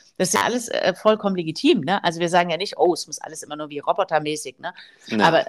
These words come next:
Speaker 1: aber auch kreative Prozesse, da kannst du ja auch sagen, so, ich hab, ne, das Meeting eröffnet, eine Stunde, ich würd gerne, äh, ich hab,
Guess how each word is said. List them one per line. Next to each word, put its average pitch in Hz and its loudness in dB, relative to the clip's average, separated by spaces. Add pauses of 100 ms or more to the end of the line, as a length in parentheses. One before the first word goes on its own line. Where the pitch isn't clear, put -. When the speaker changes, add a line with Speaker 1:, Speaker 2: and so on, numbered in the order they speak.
Speaker 1:
aber 170 4
auch 196 2
kreative 185 0
Prozesse, 202 -2
da 151 0
kannst 180 -4
du 190 2
ja - 4
auch - 2
sagen, 151 0
so, 151 -2
ich 151 -6
hab, - -6
ne, 180 -6
das 233 -10
Meeting 202 -4
eröffnet, - -8
eine 165 -4
Stunde, 240 -2
ich 202 -8
würd - -12
gerne, 180 2 (680)
äh, 175 8
ich 160 -2
hab, - -4